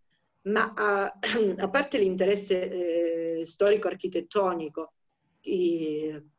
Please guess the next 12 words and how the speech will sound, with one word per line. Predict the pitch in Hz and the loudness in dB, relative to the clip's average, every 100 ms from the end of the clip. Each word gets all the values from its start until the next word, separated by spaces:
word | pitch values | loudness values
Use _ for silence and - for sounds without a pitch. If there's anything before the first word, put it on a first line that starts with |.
| _ | _
comunque | 170 196 208 | -2 0 2
rilevante | 170 170 180 190 170 | 2 2 0 0 -2
perché | 160 156 170 | -6 -6 -8
il | |
Palazzo | 170 170 175 - | -4 -6 -4 -4
Collice | 170 160 180 220 220 180 - | -2 -2 0 -2 0 -2 -4
è | 170 165 160 151 | -6 -6 -6 -8
stato | - 160 | -8 -6
edificato | 160 165 151 185 170 | -6 -6 -6 -2 -4
all'inizio | 165 165 156 160 160 202 196 | -4 -8 -8 -6 0 0 0
del | 165 170 | -4 -2
milleseicento, | 190 180 190 165 160 202 175 165 - 165 | 0 0 -2 -6 -2 0 0 -6 -8 -10